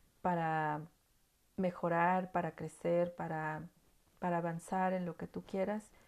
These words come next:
Y si no sabes, pues, eh, está bien, o sea, si no sabes, pero si tienes ese gusanito de querer cambiar, que puedas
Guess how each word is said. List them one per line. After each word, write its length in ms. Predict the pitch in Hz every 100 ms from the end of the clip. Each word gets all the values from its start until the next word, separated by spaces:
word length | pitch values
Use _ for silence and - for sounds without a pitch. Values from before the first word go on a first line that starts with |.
| - -
Y 60 | 196
si 140 | -
no 160 | 214 226
sabes, 540 | 226 233 202 214 240 - - _ _ _
pues, 180 | - 196 - _ - - - - -
eh, 180 | 214 175
está 260 | 175 -
bien, 340 | 233 247 240 160
o 60 | 170
sea, 180 | 196
si 160 | 185 185
no 140 | 185
sabes, 340 | 190 208 196 185
pero 220 | 175 165
si 140 | 170
tienes 420 | 185 214 196 202 185
ese 200 | 180 196
gusanito 580 | 170 - 165 175 180
de 140 | 180 170
querer 240 | 165 165
cambiar, 460 | 165 165 170 165 - - - - - - - -
que 540 | 220 202 202 190 180 -
puedas 460 | 196 190 190 -